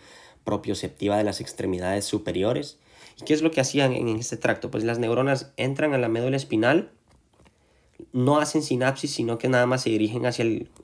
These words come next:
cordón blanco lateral del mismo lado y ascienden.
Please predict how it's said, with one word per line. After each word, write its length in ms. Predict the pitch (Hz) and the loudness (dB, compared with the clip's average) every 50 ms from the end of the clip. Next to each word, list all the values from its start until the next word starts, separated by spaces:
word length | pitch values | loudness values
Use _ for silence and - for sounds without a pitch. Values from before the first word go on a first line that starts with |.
| - _ _ _ _ | -20 _ _ _ _
cordón 600 | - - 104 104 98 98 110 117 123 120 117 - | -6 -4 -2 -2 0 0 0 0 0 -2 -4 -2
blanco 440 | - 110 113 117 120 123 - 135 135 | 0 2 2 2 2 0 0 0 2
lateral 680 | 110 - 113 110 107 - - 101 104 107 123 127 - 110 | 2 2 2 0 0 -2 -2 0 2 2 2 2 0 0
del 180 | 110 107 104 | 0 0 0
mismo 460 | 104 110 117 127 131 127 139 135 127 113 | 0 0 0 0 0 0 0 0 -2 -2
lado 400 | 113 113 123 143 165 160 160 - _ _ - - - - - _ _ _ _ _ _ _ | -2 -2 -2 -2 -2 -4 -4 -8 _ _ -20 -20 -20 -20 -20 _ _ _ _ _ _ _
y 80 | - - | -4 -2
ascienden. 720 | 104 98 - - 120 127 120 117 110 95 85 82 82 | -2 -2 -2 -2 0 0 2 2 0 0 -2 -4 -8